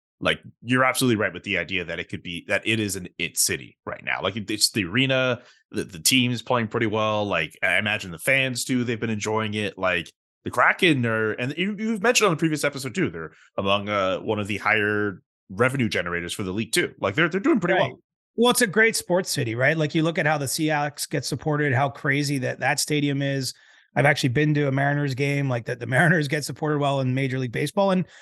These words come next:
Speaker 2: there's a richer history of hockey in the Pacific Northwest, I think, than maybe people that grew up where I did, you know, out in the East would, would realize. And, you know, the W H L teams have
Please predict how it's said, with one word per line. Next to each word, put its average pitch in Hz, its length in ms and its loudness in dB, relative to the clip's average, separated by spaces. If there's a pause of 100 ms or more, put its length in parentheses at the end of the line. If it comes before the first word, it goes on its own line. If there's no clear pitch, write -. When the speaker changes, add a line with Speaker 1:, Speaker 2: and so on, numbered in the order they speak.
(120)
Speaker 2:
there's 262 200 6
a 302 100 4
richer 202 420 4
history 175 400 -2
of 143 60 0
hockey 147 320 0
in - 20 -4
the 156 60 -4
Pacific 143 400 -2
Northwest, 139 560 0
I 135 60 0
think, 127 200 -2
than 127 220 -2
maybe 127 480 -2
people 139 240 0
that 123 180 0
grew 127 160 -4
up 127 160 -4
where 123 140 -2
I 151 100 4
did, 151 320 0
you 135 80 -6
know, 120 220 -4 (160)
out 131 100 -4
in 127 80 -6
the 123 100 -2
East 147 280 2 (420)
would, 135 220 4
would 131 160 -2
realize. 156 640 0 (100)
And, 131 680 2 (320)
you 139 100 2
know, 135 60 6
the 127 80 4
W 143 260 4
H 165 180 2
L 160 140 2
teams 156 380 -2
have 139 160 -2